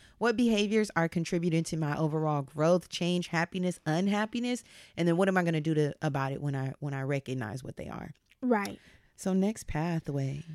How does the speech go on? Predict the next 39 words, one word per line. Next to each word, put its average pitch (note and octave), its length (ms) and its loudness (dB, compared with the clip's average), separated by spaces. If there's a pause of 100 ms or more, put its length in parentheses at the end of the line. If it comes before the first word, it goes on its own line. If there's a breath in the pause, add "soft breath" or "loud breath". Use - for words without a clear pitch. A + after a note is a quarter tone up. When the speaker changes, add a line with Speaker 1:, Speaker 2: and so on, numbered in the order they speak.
(540)
Speaker 1:
thoughts, - 760 2 (140)
baby. C#3 260 -4
This D#3+ 220 -4
is D3+ 80 -6
a D3 60 -4
biggie. C#3 400 -8 (560 loud breath)
You F#3+ 120 4
know G3+ 160 4
that F3 180 2
we A#3 240 -2
are E3+ 280 0
what D#3 180 -4
we D3 80 -6
think. - 580 -12 (260)
Everybody D3+ 440 -4
knows - 240 -14
that. - 300 -14
Speaker 2:
Yeah. G#3 200 -6 (240 loud breath)
Speaker 1:
And G#3+ 140 8
we, A3+ 340 4
um, F3+ 360 6
know G#3 160 6
all G3+ 400 6
too - 220 -4
well F#3+ 380 4
how F#3 160 2
negative F3 380 4
self-talk G3+ 640 2
or D3 80 0
dark D#3+ 460 -2
thoughts F#3+ 360 -4
can D#3 180 -4
keep E3 220 -6
us E3 120 -4
from D#3+ 180 -2
feeling F3 360 -2
the D#3+ 80 -2
change, F#3 460 -2 (320 loud breath)
that F#3 160 4